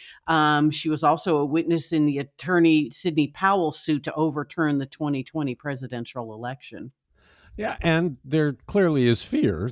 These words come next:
Speaker 2: that she'll divide the Republican vote and possibly give it to the Democrat, which is why they're,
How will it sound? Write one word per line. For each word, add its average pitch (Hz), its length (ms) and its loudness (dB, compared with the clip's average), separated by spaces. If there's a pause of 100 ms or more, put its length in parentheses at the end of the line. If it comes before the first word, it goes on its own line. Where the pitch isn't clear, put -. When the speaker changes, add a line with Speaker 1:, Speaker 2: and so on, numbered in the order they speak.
Speaker 2:
that 107 220 4
she'll 110 260 2
divide 101 500 2
the 98 80 -4
Republican 90 640 0
vote 85 440 0
and 95 200 -4
possibly 87 720 -2
give 82 300 -2
it 82 220 -8
to 87 140 -4
the 73 120 -8
Democrat, 80 720 -4
which 82 280 -10
is 76 160 -8
why 82 240 -2
they're, 78 340 -4